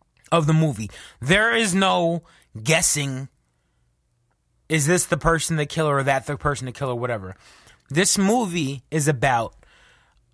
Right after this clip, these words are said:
um, I think it's about five, about five teenage kids in high school that are in twelfth grade. I don't think eleventh grade. I think twelfth grade.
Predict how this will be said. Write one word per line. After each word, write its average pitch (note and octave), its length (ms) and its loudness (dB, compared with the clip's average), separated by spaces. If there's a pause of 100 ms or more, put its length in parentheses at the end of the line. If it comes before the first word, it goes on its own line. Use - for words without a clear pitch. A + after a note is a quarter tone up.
(180)
um, D3 220 2
I D3+ 100 2
think A3 240 -4
it's G3 140 -2
about C#3+ 280 0
five, G#2 680 -2 (360)
about C#3+ 300 0
five F3+ 800 -2 (320)
teenage F3 540 0
kids D3+ 340 -2
in C#3+ 100 -2
high D3 280 0
school - 380 -10 (1200)
that C#3+ 200 2
are C#3+ 100 0
in C3 320 -2
twelfth E3 400 0
grade. A#2 540 -4 (420)
I C3 60 -6
don't C#3+ 180 0
think D#3+ 140 -2
eleventh B2+ 320 -2
grade. A2+ 160 -6
I G#2+ 60 -4
think C#3+ 200 -8
twelfth C3+ 300 -6
grade. G2+ 360 -12